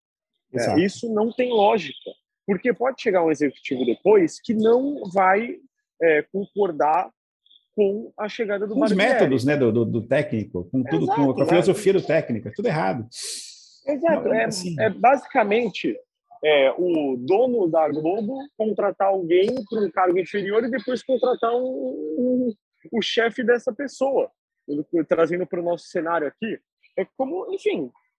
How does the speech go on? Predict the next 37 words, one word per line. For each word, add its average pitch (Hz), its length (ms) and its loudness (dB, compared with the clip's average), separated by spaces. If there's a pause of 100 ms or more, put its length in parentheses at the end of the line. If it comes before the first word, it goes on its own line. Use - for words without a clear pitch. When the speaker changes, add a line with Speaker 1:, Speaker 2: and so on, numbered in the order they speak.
(180)
Speaker 1:
é, - 280 -10
não 311 200 -2
existe 247 520 2
em 202 80 -2
nenhum 254 360 0
lugar 190 300 0
do 185 140 -4
mundo, 175 380 -4
em 208 40 -6
nenhuma 196 260 -2
empresa, 175 680 0 (320)
na, 170 240 -2
nada 175 500 0
que 165 260 -8
tenha 165 200 0
o 165 60 0
mínimo 196 360 0
de 170 100 0
organização, 160 720 -2
você 190 260 -2
contrata 165 520 -6
primeiro 175 380 -2
o 180 40 -8
subordinado 165 760 -4
e 190 40 -14
depois 196 320 -6
o 180 80 -20
chefe. - 440 -4 (440)
E 190 100 -2
o 214 60 -4
Santos 190 400 -4
vai, 139 200 2
mais 160 300 -2
uma 165 220 -2
vez, 165 320 0
contratar 151 680 -2
um 139 160 -8